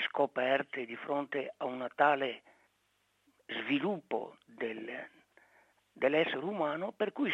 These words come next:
sembrerebbe che noi si debba acquisire una coscienza, una mentalità globale. Ecco, addirittura alcuni dicono che per far questo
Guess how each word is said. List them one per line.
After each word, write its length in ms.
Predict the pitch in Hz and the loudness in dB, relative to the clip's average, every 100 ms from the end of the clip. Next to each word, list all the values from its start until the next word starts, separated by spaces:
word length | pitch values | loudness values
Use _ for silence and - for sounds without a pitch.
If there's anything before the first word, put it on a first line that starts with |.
| - | 6
sembrerebbe 920 | 202 220 208 190 147 135 151 202 - _ _ _ _ _ _ _ _ _ | 6 8 8 8 8 6 2 0 -2 _ _ _ _ _ _ _ _ _
che 140 | - | 2
noi 220 | 170 196 180 185 | 4 4 2 2
si 80 | |
debba 340 | 160 185 147 139 | 6 8 8 4
acquisire 680 | - 175 - 202 196 175 - | 4 0 2 6 6 6 2
una 440 | 190 190 147 120 - _ _ _ _ _ _ _ - | 0 4 4 2 -6 _ _ _ _ _ _ _ -2
coscienza, 880 | 170 165 165 147 147 - 180 175 - _ _ - | 4 6 10 10 8 4 2 2 -12 _ _ 0
una 240 | 185 147 | 4 4
mentalità 840 | 143 196 175 147 139 131 151 - - | 4 2 4 4 4 4 4 4 -2
globale. 840 | - 151 165 160 123 110 110 151 - _ _ _ _ _ _ _ _ _ _ _ _ _ | -2 6 8 8 4 0 -2 -4 -8 _ _ _ _ _ _ _ _ _ _ _ _ _
Ecco, 320 | 147 - - - - - | -6 -6 -10 -14 -20 0
addirittura 720 | 170 170 247 233 - 165 139 | 2 4 4 4 2 4 6
alcuni 520 | 165 - 240 240 202 | 4 2 0 0 0
dicono 480 | 156 185 - 220 202 | -2 -2 -2 -4 0
che 140 | - 175 | 2 4
per 260 | 202 196 | 4 4
far 320 | - 185 185 | 6 6 6
questo 640 | - 139 110 - - 180 | 6 4 4 2 2 2